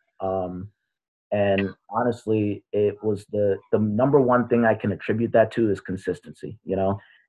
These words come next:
And I, I preach that day in and day out. It's really,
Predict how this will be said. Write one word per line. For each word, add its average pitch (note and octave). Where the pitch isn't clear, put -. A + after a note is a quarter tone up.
And G#2
I, F#2+
I G#2+
preach -
that G2+
day A2
in G#2+
and G2
day G2
out. F2+
It's -
really, G#2+